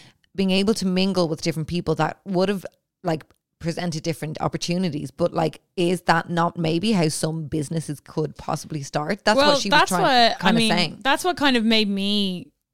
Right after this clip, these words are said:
Speaker 2: like, think about it in the wider sense of, like, how many, like, corrupt corporations and C E Os and hedge fund managers and, like,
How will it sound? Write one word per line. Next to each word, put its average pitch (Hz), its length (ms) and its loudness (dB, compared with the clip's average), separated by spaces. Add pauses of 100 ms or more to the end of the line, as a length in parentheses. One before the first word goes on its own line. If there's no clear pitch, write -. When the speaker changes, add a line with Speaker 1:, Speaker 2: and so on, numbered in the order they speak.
(280)
Speaker 2:
like, 196 220 -4
think 196 200 -4
about 185 180 -2
it - 40 -4
in 180 80 -4
the 175 80 -4
wider 175 380 -4
sense 170 400 -6
of, 170 180 -10
like, 165 380 -8 (400)
how 226 280 2
many, 277 440 2
like, 185 340 0 (440)
corrupt 196 640 -2
corporations 180 1160 -6
and 165 120 -8
C 196 480 -6
E 190 40 2
Os 170 580 -2
and 160 140 -8
hedge 190 360 -4
fund 190 300 -4
managers 175 840 -4
and, 170 200 -6
like, 165 320 -8